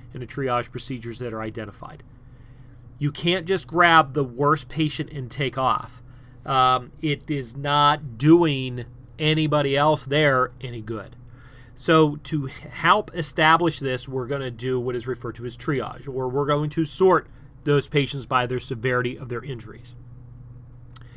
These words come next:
And again, the goal here is to do the greatest good for the greatest number of people that are there.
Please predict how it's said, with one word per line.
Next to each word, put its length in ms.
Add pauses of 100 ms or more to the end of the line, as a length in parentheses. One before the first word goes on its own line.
(280)
And 80
again, 220
the 80
goal 360
here 400 (680)
is 380
to 540 (480)
do 180
the 140
greatest 480
good 280 (140)
for 120
the 80
greatest 440
number 340
of 300
people 800 (340)
that 240
are 120
there. 340